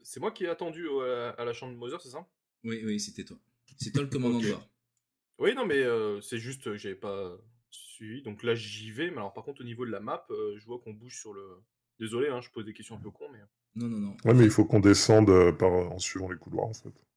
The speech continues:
Speaker 1: Ok, d'accord.
Speaker 2: Tout à
Speaker 1: Ça
Speaker 2: fait.
Speaker 1: marche. C'est ça, en fait, tu suis les couloirs et tu descends et ok, ça
Speaker 2: Voilà.
Speaker 1: marche.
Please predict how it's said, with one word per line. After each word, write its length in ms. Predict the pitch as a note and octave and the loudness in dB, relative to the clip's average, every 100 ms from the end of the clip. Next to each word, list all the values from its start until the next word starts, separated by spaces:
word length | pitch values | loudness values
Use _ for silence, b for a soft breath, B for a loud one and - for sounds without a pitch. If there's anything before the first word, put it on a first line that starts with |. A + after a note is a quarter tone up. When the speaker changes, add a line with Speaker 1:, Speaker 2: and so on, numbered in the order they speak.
| _ - | _ -12
Speaker 1:
Ok, 180 | - G#3 | -6 -2
d'accord. 280 | F#3+ D3 - | -2 -4 -10
Speaker 2:
Tout 80 | D3 | -12
à 120 | C3 B2 | -8 -8
Speaker 1:
Ça 80 | |
Speaker 2:
fait. 40 | A2 | -8
Speaker 1:
marche. 240 | G#2+ - - - - _ _ _ _ | -10 -12 -12 -14 -18 _ _ _ _
C'est 120 | - | -6
ça, 140 | C3+ C#3 | -4 -4
en 40 | |
fait, 120 | C#3 | -4
tu 100 | C#3 | -6
suis 160 | B2 C#3+ | -6 -8
les 100 | B2+ | -8
couloirs 460 | - B2 C3 D3 C3+ | -8 -4 -2 0 -2
et 60 | |
tu 100 | - | -6
descends 480 | A2 G#2+ B2+ B2+ B2+ | -10 -10 -10 -10 -8
et 140 | G#2 | -8
ok, 160 | F#2+ F#2+ | -10 -12
ça 60 | G#2 | -12
Speaker 2:
Voilà. 100 | A2+ | -12
Speaker 1:
marche. 200 | G#2 - | -12 -16